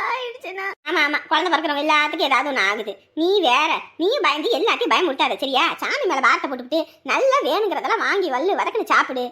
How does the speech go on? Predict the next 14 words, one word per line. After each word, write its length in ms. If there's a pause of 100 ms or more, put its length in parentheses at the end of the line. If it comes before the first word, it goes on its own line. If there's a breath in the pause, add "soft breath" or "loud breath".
(200 soft breath)
எதை 220
பத்தியும் 340
யோசிக்காத, 400
சரியா? 300 (320)
அது 180
எது 200
நடக்கும்போது 360
நடக்கும், 260
ஒவ்வொரு 300
உடம்பை 240
பொறுத்து 240
தாம்மா 180
வலி 240
வேதனையெல்லாம், 480